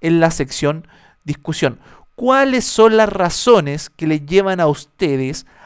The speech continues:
a aceptar, a creer en estas, eh, conclusiones? Y por lo tanto, esas razones que ustedes están usando para aceptar sus conclusiones, tal vez deberían también ser aceptadas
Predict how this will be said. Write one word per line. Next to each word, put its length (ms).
a 220
aceptar, 800
a 240
creer 600
en 160
estas, 400
eh, 80
conclusiones? 960
Y 120
por 180
lo 160
tanto, 380
esas 260
razones 800
que 120
ustedes 560
están 320
usando 500
para 160
aceptar 480
sus 220
conclusiones, 720
tal 200
vez 260
deberían 420
también 640
ser 260
aceptadas 720